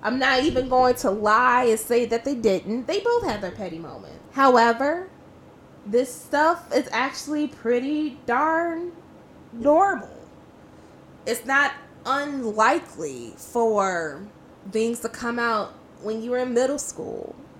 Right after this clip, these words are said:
to be brought to question. And of course, we all know that your brain isn't really fully developed at twenty-five, so what you did in your youth is pretty much different than how you live. But my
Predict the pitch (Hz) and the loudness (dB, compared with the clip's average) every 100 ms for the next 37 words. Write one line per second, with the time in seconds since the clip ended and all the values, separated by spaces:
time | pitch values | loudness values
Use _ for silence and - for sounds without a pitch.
0 | - 226 175 165 170 - - - 196 240 | -6 -4 -4 -6 -10 -14 -20 -12 -2 0
1 | 220 180 202 180 - - - - 170 - | 0 2 4 4 0 -8 -10 -4 -4 -6
2 | - - 50 - - - 233 226 226 269 | -12 -16 -18 -20 -12 -4 0 0 -2 -2
3 | 254 254 208 220 214 214 202 196 196 196 | -2 -2 -6 -2 -2 0 -2 0 0 0
4 | 190 180 165 196 196 - 185 196 202 190 | 0 -4 0 -2 -2 -4 -2 -2 -2 -2
5 | 190 185 190 190 185 - 202 185 185 190 | -2 -2 0 0 -2 0 0 2 0 -2
6 | 185 185 160 - 185 185 196 208 196 - | 0 0 -2 -6 -6 -4 -4 -2 -2 -4
7 | 180 180 190 180 190 196 190 196 180 180 | -6 -6 -4 2 4 2 0 -8 -8 -8
8 | 180 185 190 185 156 185 - - 202 180 | -8 -2 -2 -2 -6 -12 -14 -10 -6 -6
9 | 175 180 190 185 180 - - 160 165 160 | -8 -8 -10 -8 -12 -12 -16 -14 -12 -14
10 | - - - - - - - - - 226 | -16 -20 -20 -20 -20 -20 -20 -20 -4 2
11 | 214 190 185 233 220 202 - 240 233 254 | 2 2 2 4 4 0 -2 0 0 0
12 | 453 | 0